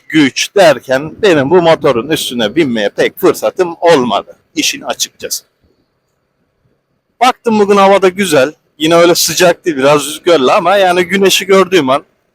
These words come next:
hemen aradım arkadaşları. Dedim, "Çıkalım abi."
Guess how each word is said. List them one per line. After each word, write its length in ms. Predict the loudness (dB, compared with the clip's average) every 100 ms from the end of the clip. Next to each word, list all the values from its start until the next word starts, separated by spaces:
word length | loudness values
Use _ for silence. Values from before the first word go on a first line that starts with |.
| _ _ _ _ -4
hemen 240 | 0 2
aradım 380 | 2 2 2 0
arkadaşları. 840 | 0 0 -2 -2 -2 -4 -4 -6 _
Dedim, 220 | -4 -4 -4
"Çıkalım 420 | -4 -2 -2 0
abi." 280 | -2 -2